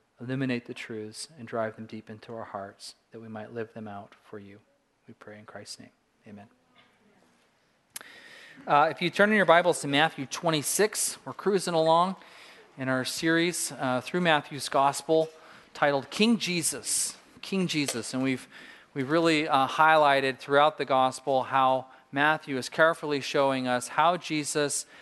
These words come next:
fits into the expectation of Messiah, fulfilling prophecy, showing him again and again to be king, King Jesus, not just a teacher, not just a good man, not just a miracle worker,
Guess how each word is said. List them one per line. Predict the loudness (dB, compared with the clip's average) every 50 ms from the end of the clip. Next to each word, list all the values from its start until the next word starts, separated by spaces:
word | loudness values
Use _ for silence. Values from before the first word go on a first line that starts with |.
| -20 -20 _
fits | -10 -2 -2 -2 0 0 -2 -2
into | -2 -2 -4 -6 -8 -8 -6
the | -6 -2 0
expectation | 0 0 0 0 -2 0 0 0 0 0 -2 0 0 0 -2 -6 -6
of | -4 -4 -6 -4
Messiah, | -4 -4 -4 -4 -2 -2 0 2 2 4 2 2 -2
fulfilling | -2 -4 -8 -8 -6 -4 -4 -2 -4 -6
prophecy, | -6 -2 2 4 4 4 2 0 -6 -8 -6 -4 -4 -4
showing | -2 -2 0 0 0 -2
him | -2 -4 -4 -4
again | -6 -6 -4 -2 0 0 0 0 -2
and | -6 -6 -4 -4
again | -4 -2 0 0 0 0 -2 -8 -16 -20 -20 -20 _
to | -8 -8 -6
be | -4 -2 0 0 0 -2 -4 -8 _ _ _ _ _ _ _ _ _ _ -12
king, | -8 -4 -2 -2 -2 -2 -4 -8 -14 -20 -20 _ _ _ _ _ _ _ -10
King | -4 -4 -2 0 -2 -2
Jesus, | -2 -2 -2 -2 -4 -4 -8 -12 -14 -12 -10 -4
not | 0 2 2 2 2
just | -2 -8 -10 -10 -16
a | _
teacher, | -8 -4 -2 -2 -2 -2 -2 -2
not | 2 4 4 4 2 2
just | -2 -6 -6 -6 -6
a |
good | -2 0 0 0 0
man, | -2 -2 -2 -2 0 0
not | 2 4 4 4 2
just | 0 -6 -8 -6
a | -6
miracle | -4 -2 0 0 0 0 0 -4 -4 -2
worker, | 0 0 -2 -2 -2 -4 -4 -4 -4